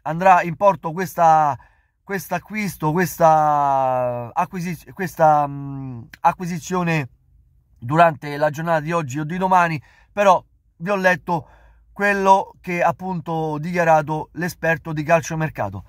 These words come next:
Lascia un like a questo video per supportarlo, iscriviti al canale se ancora non l'hai fatto, attiva la campanella delle notifiche e seguimi su Instagram. Ti lascio il link in descrizione, almeno ci possiamo mandare qualche messaggio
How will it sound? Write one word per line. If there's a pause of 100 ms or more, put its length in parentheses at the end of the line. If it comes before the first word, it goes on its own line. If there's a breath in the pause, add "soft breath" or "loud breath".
(280 soft breath)
Lascia
un
like
a
questo
video
per
supportarlo, (240 soft breath)
iscriviti
al
canale
se
ancora
non
l'hai
fatto, (240 soft breath)
attiva
la
campanella
delle
notifiche (240 soft breath)
e
seguimi
su
Instagram. (240 loud breath)
Ti
lascio
il
link
in
descrizione, (260 soft breath)
almeno
ci
possiamo
mandare
qualche
messaggio